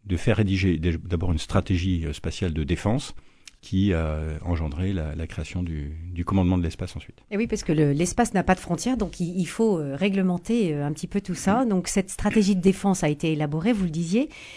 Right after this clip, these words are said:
Speaker 2: et donc le commandement de l'espace a vu le jour. Qu'est-ce qu'il permet aujourd'hui, ce commandement ?
Speaker 1: Alors, le, les missions du commandement de l'espace sont, euh, tout d'abord de, d'assurer, euh, le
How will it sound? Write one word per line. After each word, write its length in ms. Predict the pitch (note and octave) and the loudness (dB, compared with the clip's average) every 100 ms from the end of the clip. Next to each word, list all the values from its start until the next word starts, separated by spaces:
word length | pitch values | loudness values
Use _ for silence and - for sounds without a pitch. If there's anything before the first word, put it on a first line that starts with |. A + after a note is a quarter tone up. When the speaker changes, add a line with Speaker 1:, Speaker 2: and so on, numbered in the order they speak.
| - - | -10 -2
Speaker 2:
et 80 | |
donc 200 | E3 F3+ E3+ | 0 2 0
le 60 | |
commandement 440 | D3+ G3 F#3+ F#3+ F#3 | 4 6 6 6 4
de 80 | |
l'espace 360 | E3+ - G3 F#3+ | 2 0 0 0
a 40 | |
vu 140 | D#3+ E3 | 0 2
le 80 | D#3+ | 0
jour. 240 | F#3 C4+ | 0 0
Qu'est-ce 160 | A#3 - | -2 -2
qu'il 160 | G#3 | -4
permet 380 | - F#3 E3+ E3 | 0 -2 0 -2
aujourd'hui, 360 | D#3 D#3 C#3 D#3+ | -2 -4 -4 -8
ce 160 | - | -10
commandement ? 400 | D3 C#3+ C#3 C#3 E3 - _ _ - - - | -10 -8 -6 -6 -10 -16 _ _ -20 -20 -2
Speaker 1:
Alors, 180 | G#2 F#2 | 4 6
le, 300 | A2 G2+ G2 - | 6 4 2 0
les 140 | G#2+ | 4
missions 260 | A2 A2+ A#2+ | 6 8 8
du 140 | G2 | 8
commandement 320 | - G2+ G2 G2 | 4 4 6 6
de 60 | |
l'espace 520 | G2 - A2 - - | 4 4 0 2 -2
sont, 520 | E2+ - - G2+ F#2 F2 | -2 -4 -2 2 2 2
euh, 380 | F2 E2 D#2+ - _ _ _ | 2 0 -4 -8 _ _ _
tout 120 | G#2 | -2
d'abord 680 | F#2+ F#2 G2 G2 F#2 D#2+ D#2+ | 2 4 6 6 6 2 -2
de, 480 | D#2+ E2+ D#2+ D#2 D#2 | 0 0 0 0 -2
d'assurer, 800 | D2+ F#2 - G#2+ F#2 G2+ F#2 F2 - _ _ _ - | 0 -2 2 2 4 6 4 2 -6 _ _ _ -8
euh, 180 | E2 D#2+ | -4 -2
le 260 | D#2+ F2 | 0 0